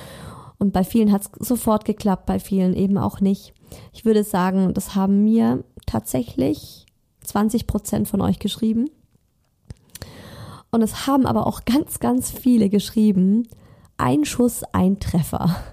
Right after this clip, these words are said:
Also so, dass es im ersten Zyklus gleich geklappt hat. Also gefühlt waren das tatsächlich sechzig Prozent von euch. Es ist super cool, dass es bei der Mehrheit auch schnell klappt und es gibt auch Hoffnung.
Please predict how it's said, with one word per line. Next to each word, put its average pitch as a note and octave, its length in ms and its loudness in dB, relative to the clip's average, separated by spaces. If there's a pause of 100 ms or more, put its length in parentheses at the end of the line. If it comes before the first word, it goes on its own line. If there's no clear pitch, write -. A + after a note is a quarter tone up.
(1000)
Also F#3 280 2
so, F#3 140 0
dass F#3 200 0
es F#3+ 100 -2
im F#3+ 100 2
ersten F#3 420 0
Zyklus F3+ 460 0
gleich D#3 240 0
geklappt F3 460 -6
hat. F3 180 -4
Also F#3 180 -4
gefühlt A3+ 460 2
waren G#3 200 2
das G3+ 160 0
tatsächlich F#3 680 -2
sechzig - 400 -4
Prozent E3 440 -2
von - 160 -2
euch. - 360 -4 (880)
Es - 240 0
ist - 360 0 (340)
super C4+ 640 2
cool, A#3 220 6
dass G3 180 2
es G3+ 100 -4
bei G3+ 140 0
der F#3+ 140 4
Mehrheit F#3+ 640 4
auch F3+ 180 0
schnell G3 420 2
klappt F3+ 380 0
und F3+ 120 0
es F#3 140 -2
gibt - 240 0
auch G#3 240 0
Hoffnung. D#3+ 540 0